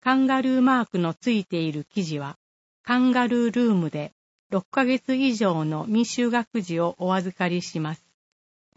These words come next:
申し込み希望者は、市ホームページをご確認の上、申し込んでください。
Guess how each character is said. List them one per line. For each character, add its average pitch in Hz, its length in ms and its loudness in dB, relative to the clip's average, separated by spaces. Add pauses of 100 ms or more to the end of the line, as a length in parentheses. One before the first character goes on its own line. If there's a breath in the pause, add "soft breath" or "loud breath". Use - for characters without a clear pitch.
(340)
申 254 160 4
し - 160 -6
込 262 120 2
み 254 140 4
希 - 160 -6
望 214 200 4
者 151 240 -4
は、 147 220 -8 (560)
市 - 360 -2 (200)
ホ 277 240 2
ー - 20 4
ム 269 140 2
ペ 262 240 2
ー 220 60 2
ジ 165 180 0
を 160 100 2
ご 175 100 -2
確 220 280 -2
認 214 300 4
の 196 180 0
上、 190 300 -2 (360)
申 226 160 2
し - 100 -12
込 233 180 2
ん 185 60 4
で 170 120 -2
く - 140 -8
だ 170 160 -4
さ 160 180 -6
い。 156 100 -10